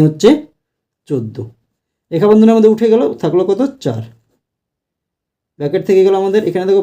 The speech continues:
প্রথম বন্ধনী রয়েছে, এটা প্রথম বন্ধনী বিভক্ত নয়, বিভক্ত দুই এর নয়।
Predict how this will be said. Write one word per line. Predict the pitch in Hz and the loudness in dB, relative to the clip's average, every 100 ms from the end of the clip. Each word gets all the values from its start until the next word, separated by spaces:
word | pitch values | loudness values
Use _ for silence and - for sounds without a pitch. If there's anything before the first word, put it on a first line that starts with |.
| 185 | -2
প্রথম | 156 165 | -4 -2
বন্ধনী | 170 175 175 | 0 0 0
রয়েছে, | 175 175 196 | 0 0 -2
এটা | 160 147 | -4 -4
প্রথম | 117 139 | -4 -4
বন্ধনী | 147 156 170 131 | -2 -2 -4 -4
বিভক্ত | 127 127 - 220 220 _ _ _ _ _ _ _ _ _ _ | -4 -6 -6 -6 -8 _ _ _ _ _ _ _ _ _ _
নয়, | - 113 117 117 _ _ _ _ _ _ _ _ _ _ _ _ _ _ _ _ _ _ _ _ _ - | -14 -14 -14 -20 _ _ _ _ _ _ _ _ _ _ _ _ _ _ _ _ _ _ _ _ _ -20
বিভক্ত | 117 131 135 147 147 - 196 240 _ _ _ _ _ | -10 -2 0 0 -2 -6 -4 -6 _ _ _ _ _
দুই | 120 120 131 175 220 - _ _ 120 | -12 -6 -4 -4 -8 -14 _ _ -8
এর | 127 151 - _ _ _ _ _ _ _ _ _ _ _ _ _ _ _ _ _ | -8 -8 -16 _ _ _ _ _ _ _ _ _ _ _ _ _ _ _ _ _
নয়। | 131 123 | -20 -20